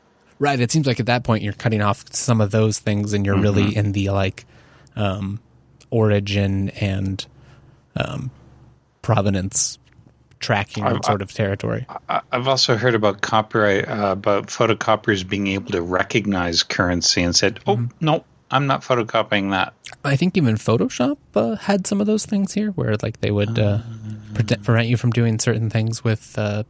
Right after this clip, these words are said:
Speaker 1: scans of money. Not
Speaker 2: Huh.
Speaker 1: sure if that's the case, but I've read about that.
Speaker 2: Photo-, no, I, I've seen copiers.
Speaker 1: Mm-hmm.
Speaker 2: Um, there's a certain, uh,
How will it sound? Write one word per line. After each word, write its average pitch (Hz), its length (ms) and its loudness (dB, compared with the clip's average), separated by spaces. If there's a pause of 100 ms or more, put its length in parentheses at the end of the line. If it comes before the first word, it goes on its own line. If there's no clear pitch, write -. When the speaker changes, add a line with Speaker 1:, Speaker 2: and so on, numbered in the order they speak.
(200)
Speaker 1:
scans 113 560 2
of 135 160 0
money. 139 300 2 (960)
Not 113 140 2
Speaker 2:
Huh. - 40 0
Speaker 1:
sure 104 120 4
if 98 60 -4
that's 98 200 -2
the 113 80 -2
case, 101 200 0
but 101 140 0
I've 101 120 0
read 110 140 0
about 127 260 -8
that. - 160 -10 (600)
Speaker 2:
Photo-, 107 340 0 (120)
no, 107 200 0 (140)
I, 104 360 -4 (140)
I've 101 80 -4
seen 104 280 0
copiers. 92 800 -2 (220)
Speaker 1:
Mm-hmm. 110 220 0 (840)
Speaker 2:
Um, 85 440 0 (480)
there's 90 180 2
a 90 60 0
certain, 107 520 0
uh, 90 920 0